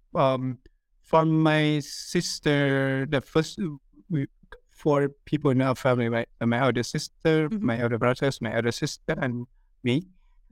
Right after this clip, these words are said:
Speaker 2: Mm-hmm.
Speaker 1: And, uh, from her generation, her, um, period, uh, uh, the, at least we got provided, like, a six years in school, like, uh, from s-, uh,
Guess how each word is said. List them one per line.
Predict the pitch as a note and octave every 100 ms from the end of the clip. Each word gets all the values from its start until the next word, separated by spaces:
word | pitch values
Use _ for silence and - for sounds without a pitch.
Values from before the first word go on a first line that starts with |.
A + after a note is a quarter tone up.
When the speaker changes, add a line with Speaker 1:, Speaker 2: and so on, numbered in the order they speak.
| E3+
Speaker 2:
Mm-hmm. | D#3 C3 B2+
Speaker 1:
And, | B2 B2+ -
uh, | B2 A#2+ A#2 _ - - _ _ _ _ _
from | D#3+ D3 - -
her | - C#3+ - C#3+
generation, | - C#3 B2 C#3 - G#3
her, | E3 C3 B2 -
um, | A#2 A#2 A#2 - _ _
period, | - D#3 D#3+ - -
uh, | C3+ A#2+ -
uh, | A#2 A#2+ A#2+ - _ _ _ _ -
the, | C3 B2 A2+ - _ _ _ _ _ _ _ _ _ _ _ _ -
at | F3
least | F3 G3
we | F3 D#3
got | D#3+ D3+
provided, | D3 C3+ B2+ B2 -
like, | A#2+ A2
a | B2 A#2
six | - - -
years | A2+ - -
in | A#2+
school, | - - A2+ - _ _ _ -
like, | A#2+ - F2
uh, | C#3+ A2 A2+
from | - A#2+ G2
s-, | - - - _ _ -
uh, | A#2